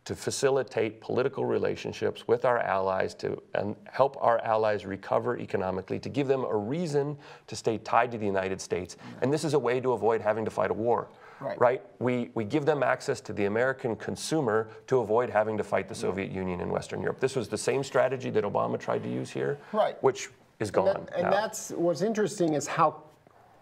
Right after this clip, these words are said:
Speaker 2: recently the change occurred. This was the same argument that President Obama used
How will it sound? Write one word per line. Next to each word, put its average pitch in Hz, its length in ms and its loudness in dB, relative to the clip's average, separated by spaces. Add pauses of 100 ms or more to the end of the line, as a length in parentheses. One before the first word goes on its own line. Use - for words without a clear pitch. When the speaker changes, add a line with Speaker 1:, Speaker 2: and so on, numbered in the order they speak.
(200)
Speaker 2:
recently 147 920 2
the 131 100 -2
change 139 560 -2
occurred. 120 400 0
This 170 240 2
was 170 340 4
the 151 120 -2
same 156 340 2
argument 131 560 0
that 135 460 2
President 127 360 2
Obama 143 560 2
used 123 500 -4